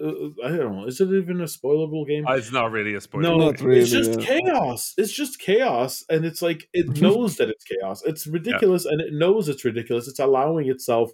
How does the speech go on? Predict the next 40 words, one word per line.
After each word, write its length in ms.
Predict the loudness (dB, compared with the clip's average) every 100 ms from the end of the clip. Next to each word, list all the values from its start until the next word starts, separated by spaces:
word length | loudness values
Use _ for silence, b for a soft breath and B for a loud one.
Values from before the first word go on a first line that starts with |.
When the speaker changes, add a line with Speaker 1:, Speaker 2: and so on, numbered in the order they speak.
| _ b
Speaker 1:
and 120 | 0
allowing 440 | 2 4 2 2 -2
you 320 | -4 0 2
to 80 | 0
be 160 | -2 -4
ridiculous. 500 | -4 -4 0 0 -2 B B
I 40 | -6
can't 200 | -6 -4
count 380 | -4 -2 -4 -4
how 100 | -6
many 220 | -4 -8
times 460 | -10 -6 -6 -6 -10 b b b
that 160 | -4 0
someone, 640 | -2 0 0 0 -2 -4 _ _ -4
uh, 360 | 0 2 2 0
called 320 | -2 0 2 2
a 100 | 0
resupply 680 | -2 -2 -4 -2 0 0
on 120 | 0
top 200 | -2 -4
of 120 | -4 -4
my 160 | -2
head 380 | 0 0 -2 -6 _ b b b
<laughs> 260 | -6 -6 -2
and 180 | -2 -2
killed 380 | -4 -2 -2 -4
me. 220 | -8 -8 -14 B B -2
It's 160 | 0
Speaker 2:
Yep. 160 | 0 0
Speaker 1:
like, 160 | -2 -2 _ -16 -14 -10
little 280 | -4 -2 -2
things 240 | -2 -2 0
like 160 | 0
that. 160 | 0 -2
It's 140 | -4
clunky 640 | -4 -2 -2 -4 -6 -6 -4
in 200 | -4 -4
the 120 | -2
right 240 | 0 -2 0
way. 460 | 0 4 2 0